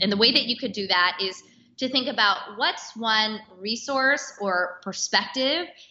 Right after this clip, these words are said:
that you would like to bring into your life that could help ask you, help you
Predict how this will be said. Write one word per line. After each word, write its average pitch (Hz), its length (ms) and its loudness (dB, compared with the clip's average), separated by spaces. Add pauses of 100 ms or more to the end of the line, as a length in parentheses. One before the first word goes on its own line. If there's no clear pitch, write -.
(180)
that 220 200 2
you 262 120 0
would 302 140 0
like 262 160 2
to 247 80 -10
bring 214 220 -4
into 208 200 -4
your 202 100 0
life 180 280 0
that 185 160 2
could 208 120 -12
help 240 220 -4 (100)
ask 202 320 -2
you, 190 220 -4 (300)
help - 240 -2
you 262 340 -2